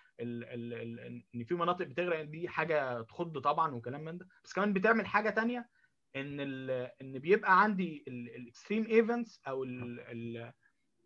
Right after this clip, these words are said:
ال-، الأحداث اللي هي، يعني ممكن مثلًا أنت بيحصل لك وليكن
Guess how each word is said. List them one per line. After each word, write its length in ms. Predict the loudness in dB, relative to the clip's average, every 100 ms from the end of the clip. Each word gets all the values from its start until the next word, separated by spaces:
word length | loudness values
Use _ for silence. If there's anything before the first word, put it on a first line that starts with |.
| -12
ال-، 240 | -8 -8 -8
الأحداث 600 | -8 -6 -2 2 4 2
اللي 200 | -2 0
هي، 160 | -2 -4 _
يعني 260 | -10 -8 -2
ممكن 420 | 2 2 2 2
مثلًا 420 | 2 4 2 2
أنت 120 | 0 0
بيحصل 520 | 0 -2 2 2 4
لك 320 | 2 0 -6
وليكن 460 | -2 0 0 -4